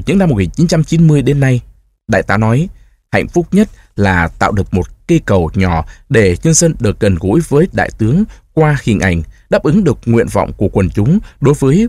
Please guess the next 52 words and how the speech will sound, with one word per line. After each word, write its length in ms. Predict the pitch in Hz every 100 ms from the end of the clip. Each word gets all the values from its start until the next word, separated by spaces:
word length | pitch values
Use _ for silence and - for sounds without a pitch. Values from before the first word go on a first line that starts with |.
| -
một 240 | 104 92
nhân 80 | 170
vật 160 | 127 - -
huyền 200 | 117 95 -
thoại 180 | 110 - -
của 80 |
lịch 140 | 98 -
sử. 220 | - 87 - - _ _ _ _ _ _ _ _ -
Đến 180 | 131
nay, 240 | 139 120 107 - _ -
Trần 160 | 110
Hồng 260 | 92 95 82 - _
đã 240 | 101 104 131
tổ 160 | -
chức 240 | 92 120 -
ba 220 | 147 139
triển 220 | - 95
lãm 140 | 85 -
ảnh 160 | 110 78
về 100 | 92
đại 140 | 87 -
tướng 200 | - 110
Võ 140 | 151 - 139
Nguyên 140 | 127
Giáp. 240 | 117 160 - - _ _
Lần 200 | 113 113
thứ 100 | 151
nhất 180 | 170 233 - - -
tháng 180 | 180
năm 220 | 175 170 160
năm 140 | 170
hai 180 | 160 175
nghìn 120 | 123 87
lẻ 60 |
bốn 300 | 98 107 185 - - _
tại 140 | 104 -
Hà 80 | 101
Nội, 280 | 95 82 - - _ -
lần 180 | 107
thứ 140 | 87 175
hai 300 | 160 147 135 - -
vào 160 | 110 98
tháng 180 | 139 165 -
tư 200 | 170 160
năm 140 | 170
hai 160 | 165 160
nghìn 140 | 123
lẻ 60 | 92
chín 320 | - 123 175 220 - -
tại 100 | 113 -
Quảng 160 | 95
Bình, 260 | 98 98